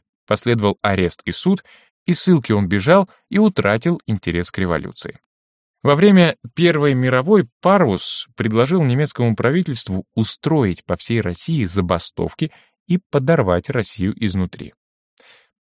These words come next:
План приняли и дали небольшие деньги на антивоенную пропагандистскую работу в России.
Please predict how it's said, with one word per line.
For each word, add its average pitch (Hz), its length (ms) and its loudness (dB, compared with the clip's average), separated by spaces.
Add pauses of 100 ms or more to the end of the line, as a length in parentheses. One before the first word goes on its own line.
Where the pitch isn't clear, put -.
План 175 300 4
приняли 196 420 4
и 127 180 0
дали 151 240 4
небольшие 120 540 2
деньги 147 360 2
на 123 400 2
антивоенную 123 880 2
пропагандистскую 101 880 0
работу 92 400 0
в 78 80 -6
России. 87 560 -4